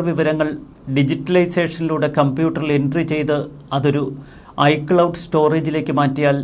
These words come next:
പിന്നീട് കൃത്രിമം ചെയ്യുക വയ്യ. അതുകൊണ്ടാണ് ഇത്തരം നടപടികൾ സർക്കാർ ഉദ്യോഗസ്ഥർ തന്നെ അട്ടിമറിക്കുന്നത്. ശബരിമല സ്വർണ്ണക്കൊള്ളയുമായി ബന്ധപ്പെട്ട് ഇപ്പോൾ പുറത്തേക്ക് വരുന്നത്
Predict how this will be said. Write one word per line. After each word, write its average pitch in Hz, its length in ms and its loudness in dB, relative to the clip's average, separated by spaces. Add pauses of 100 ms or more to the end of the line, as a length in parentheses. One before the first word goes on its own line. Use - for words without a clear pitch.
(120)
പിന്നീട് 151 300 0 (100)
കൃത്രിമം 160 540 -2
ചെയ്യുക 143 320 0
വയ്യ. 117 280 0 (600)
അതുകൊണ്ടാണ് 139 500 2 (260)
ഇത്തരം 147 320 -2 (220)
നടപടികൾ 143 520 2 (520)
സർക്കാർ 160 440 4
ഉദ്യോഗസ്ഥർ 151 600 0
തന്നെ 135 260 2
അട്ടിമറിക്കുന്നത്. 120 760 0 (680)
ശബരിമല 135 580 2 (160)
സ്വർണ്ണക്കൊള്ളയുമായി 147 1000 0
ബന്ധപ്പെട്ട് 135 500 0 (220)
ഇപ്പോൾ 135 180 0 (160)
പുറത്തേക്ക് 139 500 -2
വരുന്നത് 131 400 2